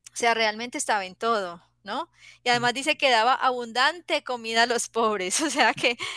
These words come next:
Speaker 1: qué bonito, veía su necesidad y, pues, según su necesidad los trataba y les ayudaba.
Speaker 2: Efectivamente, claro, y al ver, digamos, esa caridad que él tenía,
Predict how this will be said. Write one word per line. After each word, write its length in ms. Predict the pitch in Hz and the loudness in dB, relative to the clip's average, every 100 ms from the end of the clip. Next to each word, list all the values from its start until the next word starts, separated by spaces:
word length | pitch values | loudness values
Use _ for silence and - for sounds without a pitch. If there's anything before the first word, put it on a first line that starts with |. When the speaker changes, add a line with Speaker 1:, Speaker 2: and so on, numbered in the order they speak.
| 302 | -8
Speaker 1:
qué 140 | - 233 | -2 2
bonito, 380 | 277 285 254 | 2 0 -2
veía 280 | 233 214 233 | 0 2 2
su 160 | 302 302 | 0 -4
necesidad 680 | 294 294 269 277 240 208 | -4 -2 -4 -2 0 0
y, 80 | 277 | 0
pues, 220 | - 233 | -4 -6
según 320 | 220 196 190 190 | -6 -8 -8 -8
su 140 | 214 | -8
necesidad 640 | 214 226 254 254 196 220 - | -6 -6 -4 0 2 2 -2
los 200 | 233 - | -8 -6
trataba 440 | 160 - - - | -6 -4 -4 -4
y 60 | 196 | -4
les 180 | 190 | -4
ayudaba. 640 | 190 185 185 233 302 226 - _ _ _ _ _ _ _ _ _ | -6 -6 -4 -2 0 -2 -8 _ _ _ _ _ _ _ _ _
Speaker 2:
Efectivamente, 1000 | - 180 196 160 190 180 175 233 233 185 156 | -12 -4 -4 -2 -2 0 2 2 2 0 -2
claro, 400 | 185 214 202 - | 0 0 0 0
y 220 | 185 185 | 2 2
al 160 | 185 | 0
ver, 320 | 170 208 247 233 | 0 2 4 2
digamos, 420 | 202 208 220 226 | 0 2 2 0
esa 200 | 208 226 | -4 -2
caridad 380 | 214 190 196 208 | 0 0 0 -2
que 80 | |
él 120 | 220 208 | -4 0
tenía, 440 | 190 214 214 233 | 4 4 2 -2